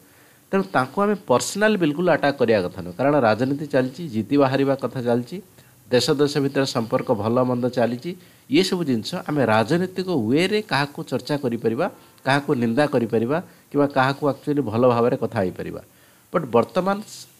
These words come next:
ପାକିସ୍ତାନ ସେ ସବୁର ତଳକୁ ଯାଇକି ନରେନ୍ଦ୍ର ମୋଦିଙ୍କୁ ବିଲକୁଲ ପୁରା ଆମେ କହିପାରିବା କ'ଣ, ତାଙ୍କ ପର୍ସନାଲ ୱେରେ ଟାର୍ଗେଟ କରିଛନ୍ତି, ଯାହାଫଳରେ କି ବହୁତ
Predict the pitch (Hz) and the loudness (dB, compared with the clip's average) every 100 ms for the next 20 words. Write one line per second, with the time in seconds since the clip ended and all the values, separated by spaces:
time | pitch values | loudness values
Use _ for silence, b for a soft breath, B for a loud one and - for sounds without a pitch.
0 | _ 113 113 180 175 156 127 151 - 170 | _ -2 0 -4 -4 0 0 -2 -4 -2
1 | 175 - 147 160 170 - 117 113 139 147 | 0 0 0 0 -2 0 4 4 4 2
2 | 143 131 156 123 123 127 B B B 107 | 2 4 2 -2 -6 -8 B B B 2
3 | 120 151 165 170 131 104 110 160 131 117 | 4 4 4 2 2 0 -4 -2 0 0
4 | 123 123 175 170 151 135 127 127 113 113 | 0 0 -2 0 2 4 2 -2 -2 0
5 | 113 110 151 190 - 190 170 - 120 - | 0 0 -2 -8 -10 -10 -10 -2 -2 0
6 | 165 160 147 117 127 143 104 101 107 110 | 0 2 2 0 0 0 0 0 -2 0
7 | 104 95 123 147 104 113 123 104 95 95 | -4 -4 -8 -4 -2 -2 -2 -4 -2 -4
8 | 151 185 B B B _ - 117 110 185 | -6 -8 B B B _ 0 2 2 -2